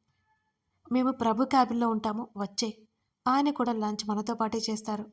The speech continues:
సోనాలి చెప్తుంటే రాహిణి మౌనంగా ఉంది. వాళ్ళిద్దరూ వెళ్ళిపోయారు.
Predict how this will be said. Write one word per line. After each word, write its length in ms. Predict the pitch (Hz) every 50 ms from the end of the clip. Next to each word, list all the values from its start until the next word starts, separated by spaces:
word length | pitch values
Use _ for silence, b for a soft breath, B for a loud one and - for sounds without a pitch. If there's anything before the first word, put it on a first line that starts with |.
| _ _ _ _ _ _ _ _ _ _ _ _ -
సోనాలి 420 | - - 294 285 294 302 302 294 285
చెప్తుంటే 560 | 285 - 226 - - 247 226 220 226 226 226
రాహిణి 400 | 214 202 202 202 196 214 214 214
మౌనంగా 460 | 208 202 196 202 208 214 214 214 214
ఉంది. 260 | 208 208 202 196 - _ _ _ _ _ _ _ _ - - _ _ _ _ _ _ _ _ _ _ _ _ _ _ _ - _ _ _ - _ _ _ b b b b b b b b 247
వాళ్ళిద్దరూ 480 | 269 277 277 262 247 202 254 262 269
వెళ్ళిపోయారు. 560 | 240 220 208 196 208 220 220 226 214 214 -